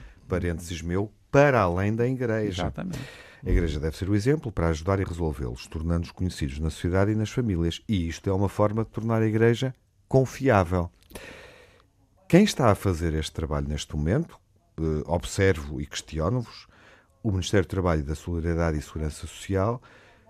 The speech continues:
Speaker 1: vai promover um novo estudo, uma nova frente de trabalho sobre abusos sexuais contra as crianças a nível nacional, numa investigação que vai abarcar vários espaços de socialização,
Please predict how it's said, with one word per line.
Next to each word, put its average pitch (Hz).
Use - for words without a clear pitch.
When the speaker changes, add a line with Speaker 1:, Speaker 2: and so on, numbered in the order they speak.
Speaker 1:
vai 123
promover 90
um 120
novo 80
estudo, 139
uma 82
nova 82
frente 113
de -
trabalho 90
sobre 104
abusos 104
sexuais 90
contra 82
as 76
crianças 78
a 80
nível 73
nacional, 90
numa 113
investigação 110
que -
vai 87
abarcar 87
vários 73
espaços -
de 76
socialização, 87